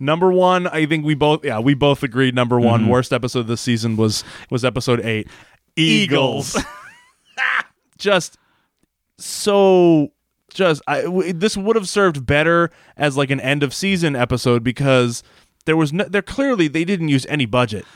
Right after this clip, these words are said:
Speaker 2: No,
Speaker 1: There
Speaker 2: like
Speaker 1: was so much stock footage in this episode.
Speaker 2: the flashback episode was better than this.
Speaker 1: Oh, easily.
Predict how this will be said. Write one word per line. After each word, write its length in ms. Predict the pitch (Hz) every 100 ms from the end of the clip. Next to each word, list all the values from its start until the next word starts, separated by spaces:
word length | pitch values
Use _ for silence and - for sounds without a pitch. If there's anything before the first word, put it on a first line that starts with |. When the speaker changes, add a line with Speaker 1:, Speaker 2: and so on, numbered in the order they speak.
| - -
Speaker 2:
No, 140 | 226
Speaker 1:
There 80 | 202
Speaker 2:
like 60 | 160
Speaker 1:
was 60 | -
so 280 | - 220
much 200 | 208 196
stock 420 | - - 185 160 -
footage 380 | - 170 135
in 80 | 131
this 160 | 131 123
episode. 540 | 135 135 127 107 98 -
Speaker 2:
the 80 | -
flashback 840 | 156 - 165 170 185 - 160 127 -
episode 520 | 123 120 113 123 107
was 180 | 101 104
better 380 | 92 113 104 101
than 180 | 95 92
this. 160 | 90 78
Speaker 1:
Oh, 220 | 226 151 143
easily. 600 | 214 220 190 190 117 101